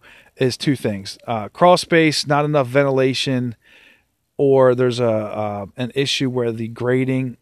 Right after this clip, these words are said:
is causing the water to go down the, the side of the house, or in an attic, there's not enough ventilation, and we gotta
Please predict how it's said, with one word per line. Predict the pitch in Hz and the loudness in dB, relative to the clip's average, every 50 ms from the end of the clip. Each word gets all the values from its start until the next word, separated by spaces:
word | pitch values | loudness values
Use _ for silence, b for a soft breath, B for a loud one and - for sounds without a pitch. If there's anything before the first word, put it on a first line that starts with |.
| _ | _
is | - 135 127 117 - - | -2 -2 0 0 -2 -6
causing | - - 139 131 131 127 117 127 123 123 120 | -4 -2 0 2 2 0 0 -2 -4 -2 -2
the | 117 113 | -4 -4
water | 110 113 120 120 120 117 | -2 0 0 0 0 0
to | 117 117 | -2 -4
go | 113 127 120 117 117 117 | -4 -2 0 0 0 -2
down | 120 123 - 117 113 113 113 113 110 107 | -4 -4 -4 -2 -2 -2 -4 -4 -4 -6
the, | 110 107 104 101 - | -6 -6 -8 -8 -10
the | - - 104 | -10 -10 -8
side | - - 135 123 120 120 | -4 -2 0 0 2 0
of | 120 117 | 0 -4
the | 110 | -6
house, | 110 123 120 117 113 113 110 104 - - - - b b b b b b b b b b b _ _ | -4 -2 0 0 0 0 -2 -4 -8 -10 -12 -14 b b b b b b b b b b b _ _
or | 160 170 175 170 170 160 156 | 2 6 8 8 8 8 8
in | - - 147 143 | 6 2 0 0
an | 139 131 131 | 0 0 0
attic, | 131 131 135 131 127 117 - | 2 2 2 2 2 0 0
there's | 135 127 - 143 | -4 -4 -2 0
not | 135 131 127 | 0 0 0
enough | 127 131 127 117 110 | 0 -2 -2 -2 0
ventilation, | 123 131 127 123 113 113 117 120 120 110 - - 120 113 110 110 107 - _ | -2 -2 0 0 0 0 0 0 0 -2 -4 -4 -4 -4 -4 -6 -8 -10 _
and | 117 117 120 120 | -8 -6 -6 -6
we | 120 113 | -6 -4
gotta | 123 117 113 113 | -4 -4 -4 -4